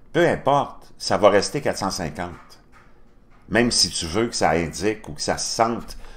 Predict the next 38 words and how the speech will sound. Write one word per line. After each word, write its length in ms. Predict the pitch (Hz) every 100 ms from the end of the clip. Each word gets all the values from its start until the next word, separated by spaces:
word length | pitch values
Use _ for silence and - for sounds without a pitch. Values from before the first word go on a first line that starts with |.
| -
ou 80 | 82
que 60 |
tu 80 | -
sens 340 | - 117 117
qu'il 100 | -
fait 140 | - 90
cinq 380 | - 127 131 -
cents 200 | 127 117
degrés 260 | 95 113
dans 100 | 120
le 60 | 85
four, 260 | 131 143 - - 95
il 60 |
fait 120 | 123
quatre 180 | 117 123
cent 120 | 107
cinquante. 360 | 92 78 - - - - - - - - - - - - - - -
Mais 180 | 135 175
là, 340 | 214 208 - - -
on 140 | 127
les 220 | 131 131 127
a 80 |
convaincus 540 | 120 156 151 131 - 127
qu'il 80 | 117
y 20 |
a 60 |
un 40 | 107
facteur 420 | 120 - 127 110
humidex 600 | 117 117 92 113 - -
l'été 300 | 85 92 120
qui 100 | 98
va 120 | 92
faire 240 | - 123 110
que 140 | 85 - - - - -
tu 140 | -
vas 120 | 160
avoir 220 | 180 175
l'impression 640 | 156 180 156 151 139 -